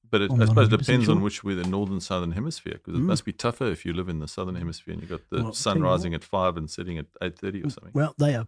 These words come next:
Speaker 2: people of
Speaker 1: Um,
Speaker 2: the most magnificent, powerful
Speaker 1: mm.
Speaker 2: faith, and they will
Speaker 1: Mm.
Speaker 2: not deter.
Speaker 1: Mm. <laughs> All right, good folks. Thank you, uh, for listening.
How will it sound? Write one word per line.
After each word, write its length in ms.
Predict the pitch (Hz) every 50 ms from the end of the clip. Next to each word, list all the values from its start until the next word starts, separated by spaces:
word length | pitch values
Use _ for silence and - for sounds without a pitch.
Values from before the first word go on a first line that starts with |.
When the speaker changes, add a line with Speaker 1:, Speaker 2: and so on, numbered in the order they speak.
| - -
Speaker 2:
people 340 | - 160 160 - 156 147 139
of 140 | 127 113 117 - -
Speaker 1:
Um, 280 | 85 82 80 80 80 80
Speaker 2:
the 80 | - 131
most 260 | 127 127 127 - -
magnificent, 560 | 135 131 127 131 135 143 143 147 - 143 131
powerful 320 | - - 139 135 - - 120
Speaker 1:
mm. 40 | 113
Speaker 2:
faith, 360 | - - 147 160 156 - -
and 120 | 110 107
they 200 | 110 113 113 113
will 240 | 110 110 123 127 131
Speaker 1:
Mm. 120 | 131 131 127
Speaker 2:
not 240 | 156 175 - - -
deter. 320 | - 117 - - 131 101 - _ _ _ _ -
Speaker 1:
Mm. 240 | 82 80 78 78 - - - - _ _ _ _ _ -
<laughs> 60 | 165 - - - - _ _ _ _ _ _ _ _ _ _ _ _ _ _ -
All 120 | 135 131
right, 140 | 131 131 -
good 140 | 165 160 -
folks. 340 | - 143 156 156 - - -
Thank 260 | 151 147 151 - -
you, 360 | 156 170 185 196 214 208 - - - -
uh, 220 | 123 117 113 113 107
for 180 | - - 135
listening. 640 | 120 135 151 - - 180 190 214 214 202 143 107